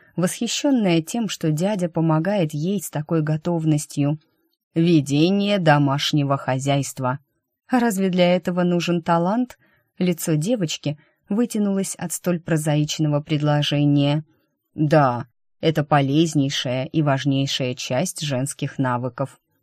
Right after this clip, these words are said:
Может быть, не столь романтичная, как пение или рисование, но одна из тех, которые доставляют многим счастье и спокойствие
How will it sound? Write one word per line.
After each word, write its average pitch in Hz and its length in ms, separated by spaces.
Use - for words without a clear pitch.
Может 156 380
быть, 143 220
не 151 120
столь 135 320
романтичная, 139 880
как - 240
пение 147 540
или 143 300
рисование, 139 1000
но 165 180
одна 143 360
из - 140
тех, - 360
которые 247 440
доставляют 147 720
многим 143 440
счастье 196 600
и 160 140
спокойствие 135 1040